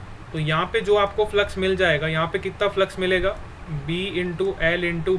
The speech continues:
B, ठीक है? यहाँ पे rod का जितना flux होगा, उतना ही flux rod का इस रीजन में भी होगा, उतना ही flux rod का इस रीजन में भी होगा। फिर flux का change होना बंद हो जाएगा, क्योंकि area का change होना बंद होगा। हाँ, sorry, magnetic field ही present नहीं है वहाँ पे, है ना?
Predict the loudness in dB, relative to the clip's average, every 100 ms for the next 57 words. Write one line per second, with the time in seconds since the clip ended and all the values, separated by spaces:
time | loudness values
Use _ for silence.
0 | 0 -4 -6 -12 -16 -14 -14 -14 -14 -14
1 | -4 -2 -2 -4 -2 2 0 2 4 6
2 | 6 6 6 4 4 2 0 2 0 2
3 | 0 2 2 0 -10 -16 -14 -4 -2 -2
4 | 0 2 0 0 2 2 0 -10 -10 -12
5 | -12 -10 -2 2 4 2 4 4 4 0
6 | 0 0 0 -2 2 2 2 0 0 -2
7 | -2 -2 -4 -4 -4 -2 -2 0 -2 -2
8 | -6 -6 -8 -8 -6 -6 -4 -6 -2 -2
9 | -2 0 2 2 2 0 0 0 0 -2
10 | -6 -8 -12 -14 -16 -16 -6 -4 0 6
11 | 6 8 6 6 4 2 2 2 2 2
12 | 2 0 -4 -8 -16 -16 -16 -16 -16 -16
13 | -16 -16 -18 -18 -18 -12 -8 -2 0 6
14 | 6 6 4 2 0 -2 0 4 4 4
15 | 2 0 -4 -4 -6 -6 -6